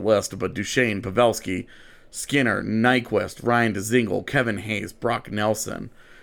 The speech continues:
Anders Lee, Brett Connolly, Matt Zuccarello, Michael Ferland, Jordan Eberle, Jonas Donskoi, Marcus Johansson, Brandon Tanev.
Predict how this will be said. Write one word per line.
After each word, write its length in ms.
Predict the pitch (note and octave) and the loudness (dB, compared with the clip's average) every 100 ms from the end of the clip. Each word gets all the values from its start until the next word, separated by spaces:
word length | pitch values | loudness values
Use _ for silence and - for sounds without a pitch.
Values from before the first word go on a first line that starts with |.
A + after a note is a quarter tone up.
| - - | -8 2
Anders 440 | B2+ B2+ A#2 F#2+ | 4 4 2 0
Lee, 220 | A2+ A2 | 0 0
Brett 300 | E2+ A#2+ B2 | 0 2 2
Connolly, 520 | - - G#2+ A2 F2+ | 0 -4 -2 -2 -4
Matt 240 | G2 A2+ A2 | 0 2 2
Zuccarello, 800 | A2 A#2+ G#2 G2+ G#2 G2 C#2+ - - - - - | -2 -4 0 2 4 4 0 -4 -14 -20 -14 0
Michael 300 | A#2+ A#2+ A#2 | 2 4 0
Ferland, 540 | - A2+ A#2 G2 F#2+ | 2 2 2 2 0
Jordan 300 | A#2 A#2+ A2 | 4 4 4
Eberle, 600 | A2 G#2+ G2 F#2+ F#2+ - | 2 2 0 -2 -4 -4
Jonas 320 | G2+ B2 A2+ | 0 0 0
Donskoi, 800 | - G2+ A2+ A2+ - F#2 - - - - - - _ _ _ _ _ _ _ _ | -2 0 0 -2 -6 -6 -6 -10 -16 -20 -20 -20 _ _ _ _ _ _ _ _
Marcus 400 | - B2 A#2+ B2 | 2 4 4 0
Johansson, 600 | B2+ G2+ A2+ A2+ A2+ G2 | 0 0 2 0 0 -4
Brandon 420 | A2 G#2+ A#2+ A#2 A2 | -2 0 2 2 -2
Tanev. 720 | A2 A2 C3 G#2 - - | -2 0 0 0 -6 -12